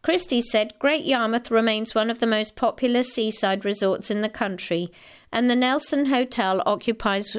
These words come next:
one of the most prominent locations along the seafront. The function room alone will be able to generate sustainable levels of trade,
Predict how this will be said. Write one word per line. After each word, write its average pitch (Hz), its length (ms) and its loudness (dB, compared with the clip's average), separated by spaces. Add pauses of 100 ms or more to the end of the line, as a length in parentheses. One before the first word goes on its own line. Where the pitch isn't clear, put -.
(120)
one 220 300 2
of 240 100 0
the - 80 2
most 208 320 0
prominent 226 500 0
locations 196 720 -2
along 196 300 2
the 190 80 0
seafront. 196 640 -2 (720)
The 320 100 -2
function 294 480 0
room 269 180 6
alone 202 460 2
will 208 160 2
be 208 160 2
able 214 300 0
to 220 140 -2
generate 196 600 0
sustainable 220 840 0
levels 202 480 0
of 202 140 -6
trade, 170 480 -2